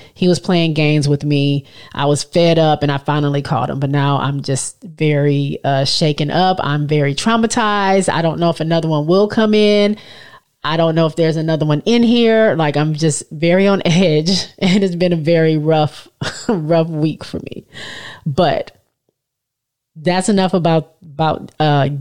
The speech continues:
Gecko Gate. <laughs> So let's go ahead and get started with the show. All right. So my number three this week, uh, I'm gonna give you just a little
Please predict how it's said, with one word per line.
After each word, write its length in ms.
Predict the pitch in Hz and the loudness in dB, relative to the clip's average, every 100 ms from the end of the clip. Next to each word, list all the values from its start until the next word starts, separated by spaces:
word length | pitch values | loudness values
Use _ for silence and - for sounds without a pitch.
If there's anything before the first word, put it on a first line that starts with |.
| - | -2
Gecko 400 | 170 165 160 143 | -2 0 2 2
Gate. 460 | 131 135 - - _ - | 2 -2 -2 -8 _ -4
<laughs> 60 | 135 - - 202 - 247 208 175 | -4 -2 0 0 0 -2 0 0
So 540 | 247 - 160 143 139 - - - - - 175 | -2 -4 0 0 0 -6 -10 -12 -16 -6 -2
let's 180 | 185 | 0
go 200 | 180 175 | 2 2
ahead 300 | 160 156 135 | 4 4 2
and 220 | - 143 143 | 0 -2 0
get 160 | 139 | -2
started 380 | - 147 139 - | -2 0 0 -2
with 120 | 135 | -4
the 80 | - | -4
show. 380 | - - - 185 _ _ _ - | -4 -4 -8 -14 _ _ _ -4
All 120 | 160 | 0
right. 240 | 143 131 - | 0 0 -2
So 320 | 202 175 170 | 0 2 2
my 200 | 175 196 | 2 2
number 260 | 220 220 202 | 2 2 -2
three 480 | - 170 151 139 | 2 2 4 2
this 240 | 139 139 - | 2 0 0
week, 460 | 143 143 135 - - _ _ _ _ - | 0 0 -2 -12 -20 _ _ _ _ -6
uh, 300 | 160 165 165 156 | 0 2 2 2
I'm 140 | 233 | 2
gonna 220 | 240 214 | 2 0
give 260 | 165 208 208 | 0 0 2
you 80 | 196 | 2
just 180 | 185 | 2
a 100 | 165 | 2
little 840 | 156 165 240 277 269 262 254 254 | 0 0 0 2 4 4 4 2